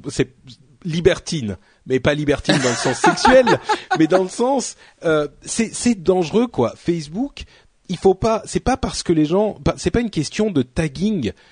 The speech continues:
Speaker 1: qui, qui, qui va poser un problème. C'est le fait que les gens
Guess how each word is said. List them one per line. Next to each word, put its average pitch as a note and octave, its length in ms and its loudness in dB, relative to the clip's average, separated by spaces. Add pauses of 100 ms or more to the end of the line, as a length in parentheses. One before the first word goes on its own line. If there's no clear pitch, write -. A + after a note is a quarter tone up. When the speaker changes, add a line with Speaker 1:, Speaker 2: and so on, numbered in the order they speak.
(420)
Speaker 1:
qui, C#3 280 -6
qui, C3+ 300 -6
qui B2 160 -8
va B2 120 2
poser B2+ 200 2
un A#2+ 80 -2
problème. A#2 380 -2 (180)
C'est - 120 -4
le D3+ 120 0
fait C4 240 -4
que - 100 -2
les C3+ 220 2
gens F#3 320 -4